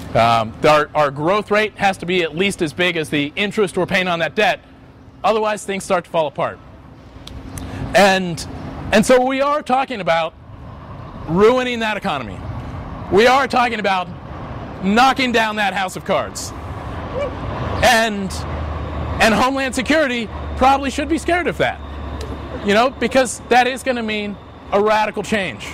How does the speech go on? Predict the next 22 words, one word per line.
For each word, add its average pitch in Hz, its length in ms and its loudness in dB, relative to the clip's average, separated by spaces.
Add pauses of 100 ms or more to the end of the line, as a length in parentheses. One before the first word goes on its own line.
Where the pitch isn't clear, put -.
(580)
Because 226 280 4
if, 233 140 2 (380)
if 208 140 0
they 254 140 6
don't 285 180 0
keep 254 220 -2
people 220 420 0 (340)
addicted 190 560 0
to 196 80 0
this 180 220 -2
current 214 280 -2
system, 262 440 0 (460)
then 220 160 2
they 262 100 2
can't 285 240 -2
control 302 380 2
people 196 340 -2
as 151 120 -4
well. 120 260 -2 (1000)
And 226 320 2
people 254 280 0
start 262 340 0